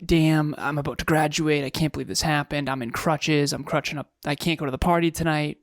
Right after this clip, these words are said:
right? Poor me, poor me, poor me. Dude, we go to Saint Vincent's, which is a hospital in, in Worcester, Massachusetts.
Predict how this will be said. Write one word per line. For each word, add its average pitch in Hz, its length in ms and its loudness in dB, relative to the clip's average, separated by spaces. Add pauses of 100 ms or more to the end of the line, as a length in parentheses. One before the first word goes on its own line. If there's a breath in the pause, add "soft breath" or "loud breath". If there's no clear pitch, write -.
(100)
right? 147 280 -2 (1120)
Poor 180 220 2
me, 160 200 4
poor 147 260 0
me, 143 180 2
poor 131 220 -6
me. - 200 -8 (1500 soft breath)
Dude, 123 300 0
we 151 180 2
go 156 200 4
to 151 80 0
Saint - 280 -4
Vincent's, 147 540 -4
which - 160 -6
is - 100 -2
a - 40 0
hospital 139 500 -2
in, 131 240 -6
in 139 160 -4
Worcester, 135 220 -4
Massachusetts. - 680 -6